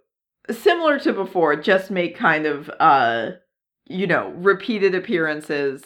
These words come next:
as a recurring Batman villain, um, planning a various schemes, although, uh, he's not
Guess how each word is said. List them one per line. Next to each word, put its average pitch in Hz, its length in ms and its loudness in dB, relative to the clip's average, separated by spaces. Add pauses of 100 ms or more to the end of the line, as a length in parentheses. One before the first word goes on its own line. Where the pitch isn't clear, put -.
(160)
as 139 680 2 (140)
a 135 560 -2 (500)
recurring 170 520 2
Batman 147 460 0
villain, 135 520 -6 (480)
um, 143 680 0 (520)
planning 185 420 2
a 175 40 0
various 160 640 2 (100)
schemes, 131 720 -10 (100)
although, 151 640 2 (140)
uh, 139 640 4 (480)
he's 202 380 -4
not 254 600 2